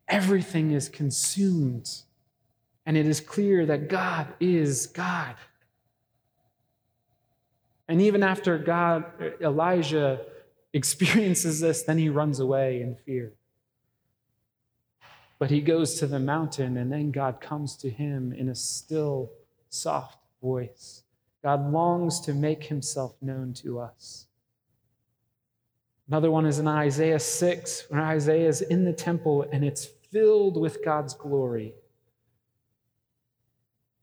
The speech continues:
And Isaiah is overwhelmed by God's <laughs> presence. He says, "I'm unworthy," but his lips are touched by the angel of the Lord to make him holy.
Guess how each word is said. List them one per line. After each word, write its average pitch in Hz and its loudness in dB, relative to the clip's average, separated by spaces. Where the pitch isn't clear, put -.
And 143 -4
Isaiah 147 -2
is 143 -6
overwhelmed 151 0
by 131 -2
God's 131 -2
<laughs> - -20
presence. - -8
He - -20
says, - -12
"I'm 170 0
unworthy," 175 0
but - -20
his 131 -4
lips 156 -2
are 120 -8
touched - -12
by - -20
the 135 -10
angel 135 -4
of 120 -6
the 123 -6
Lord 120 -8
to - -10
make 151 0
him 131 -6
holy. 120 -6